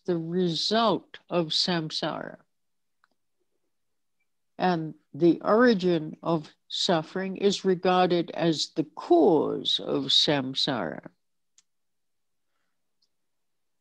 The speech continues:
The path is regarded as the cause of nirvana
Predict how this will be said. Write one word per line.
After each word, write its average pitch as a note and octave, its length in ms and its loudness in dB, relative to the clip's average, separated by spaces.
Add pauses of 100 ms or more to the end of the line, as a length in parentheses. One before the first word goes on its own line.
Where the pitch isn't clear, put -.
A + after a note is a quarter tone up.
(320)
The F#3 80 2
path A3 540 2
is G3+ 200 2
regarded F3 800 2
as D#3 360 -2
the D#3+ 120 -4
cause G3 800 2
of D#3+ 260 -2
nirvana D#3+ 760 -2